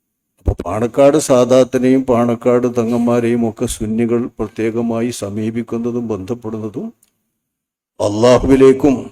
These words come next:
അവരുടെ ഉപ്പാപ്പ തിരുമേനി സല്ലല്ലാഹു അലൈഹി വസല്ലമ തങ്ങളിലേക്കുമുള്ള ഇടയാളന്മാരായിട്ടും മധ്യവർത്തികളായും തന്നെയാണ്. അവരുമായി ബന്ധപ്പെട്ട് അവരുടെ ബർക്കത്ത് നേടി അവരോട് ദ്വാരക്കാൻ പറഞ്ഞാൽ, അവർ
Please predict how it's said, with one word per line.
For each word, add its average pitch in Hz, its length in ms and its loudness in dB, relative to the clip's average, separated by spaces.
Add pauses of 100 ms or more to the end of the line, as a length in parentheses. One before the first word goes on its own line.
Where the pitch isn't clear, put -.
(240)
അവരുടെ 120 400 2
ഉപ്പാപ്പ 117 540 -2 (720)
തിരുമേനി 127 460 4
സല്ലല്ലാഹു 123 680 2
അലൈഹി 117 320 0
വസല്ലമ 113 500 -2
തങ്ങളിലേക്കുമുള്ള 110 920 -4
ഇടയാളന്മാരായിട്ടും 110 1200 -4
മധ്യവർത്തികളായും 113 1000 -4
തന്നെയാണ്. 120 580 -4 (1600)
അവരുമായി 147 500 4
ബന്ധപ്പെട്ട് 131 640 2 (160)
അവരുടെ 123 340 2
ബർക്കത്ത് 127 520 0
നേടി 117 320 0 (200)
അവരോട് 117 420 0
ദ്വാരക്കാൻ 117 580 -2
പറഞ്ഞാൽ, 110 380 -2 (160)
അവർ 110 200 -2